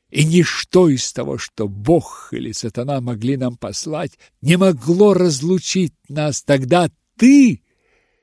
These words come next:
по своей собственной воле сделала это. Я не разбивал твоего сердца.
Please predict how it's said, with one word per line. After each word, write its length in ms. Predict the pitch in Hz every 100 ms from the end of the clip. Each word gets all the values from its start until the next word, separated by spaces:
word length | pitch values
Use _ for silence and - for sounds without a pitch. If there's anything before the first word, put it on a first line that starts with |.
| _ _
по 120 | 147
своей 600 | - - 131 147 214 247
собственной 1080 | 202 - 214 196 - - 190 196 185 190 196
воле 500 | 160 190 196 175 156
сделала 880 | 107 95 98 120 - - 131 127 - - -
это. 240 | - - - _ _ _ _ _ _ _ -
Я 180 | 139 202
не 140 | 226
разбивал 680 | 254 214 208 269 226 226 202 _
твоего 420 | 147 143 64 76
сердца. 600 | 101 - - - - -